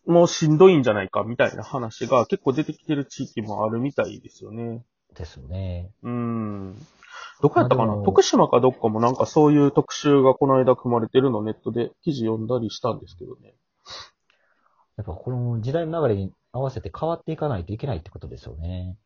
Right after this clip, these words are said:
Speaker 1: うん。多分その伝統的なお祭りっていうのも、このウィズコロナの環境に合わせて、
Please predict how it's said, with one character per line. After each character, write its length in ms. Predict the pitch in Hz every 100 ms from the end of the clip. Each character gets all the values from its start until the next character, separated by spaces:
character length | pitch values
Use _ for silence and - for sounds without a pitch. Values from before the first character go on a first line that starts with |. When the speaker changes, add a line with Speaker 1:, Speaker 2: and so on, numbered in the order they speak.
| -
Speaker 1:
う 80 | 120
ん。 480 | 117 113 107 104 107
多 100 | 180
分 180 | 135 131
そ 100 | 151
の 120 | 127
伝 200 | 196 208
統 220 | 208 208
的 200 | 202 190
な 80 | 139
お 100 | 120
祭 380 | 117 113 123 123
り 60 |
っ 40 | -
て 80 | 117
い 60 |
う 40 | 113
の 120 | 104
も、 420 | 143 117 95 - _ _ _ _ _ _ _ _ _ _ _ -
こ 120 | 139
の 180 | 131 127
ウ 40 |
ィ 100 | 170
ズ 120 | 175
コ 160 | 190 214
ロ 100 | 175
ナ 140 | 139
の 100 | 120
環 260 | - 139 139
境 160 | 131
に 80 | 127
合 60 | 143
わ 120 | 156
せ 140 | 120
て、 260 | - 92